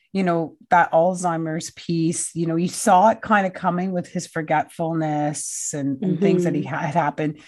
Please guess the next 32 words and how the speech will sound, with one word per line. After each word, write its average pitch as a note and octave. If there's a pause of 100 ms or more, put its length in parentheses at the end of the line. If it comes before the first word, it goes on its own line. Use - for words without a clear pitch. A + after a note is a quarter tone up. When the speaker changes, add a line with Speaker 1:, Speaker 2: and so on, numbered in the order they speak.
(260)
Speaker 1:
And F#3
then F3+
that F#3
kinda F#3
led F3
into D#3+ (380)
those D#3
albums D#3+
being D3+
gifted C#3+
because, C#3+ (120)
you D3+
know, C#3+
<laughs> -
he D3
had D3
signed D#3
them D3
all D3+
and C#3+
then C#3+
didn't C#3+
realize D3
they C#3+
were C3+
upside B2+
down D#3+
and D3
signed D3
them C#3
all C#3
again. E3